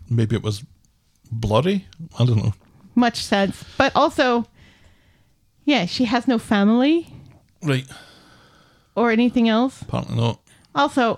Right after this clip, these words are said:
Speaker 2: for Pete's sake, an aneurysm? Really?
Speaker 1: Well, we're closing this door.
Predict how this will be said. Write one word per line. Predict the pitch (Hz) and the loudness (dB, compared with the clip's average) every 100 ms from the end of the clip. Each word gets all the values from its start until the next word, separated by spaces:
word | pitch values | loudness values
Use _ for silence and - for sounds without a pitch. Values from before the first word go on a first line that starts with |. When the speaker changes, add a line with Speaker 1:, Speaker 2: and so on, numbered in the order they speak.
| - | -6
Speaker 2:
for | - 311 | -6 -4
Pete's | - 320 - | -2 -6 -4
sake, | 226 196 180 | -2 -2 -2
an | 196 | 0
aneurysm? | 277 277 277 269 262 269 269 233 | 2 4 4 2 2 2 2 0
Really? | 247 269 294 285 262 _ _ - | -2 2 2 0 -2 _ _ -4
Speaker 1:
Well, | 170 175 160 | 2 2 4
we're | 143 | 2
closing | - - 151 131 123 | 0 2 2 4 2
this | 113 | 0
door. | 104 110 101 101 | -2 -2 -2 -6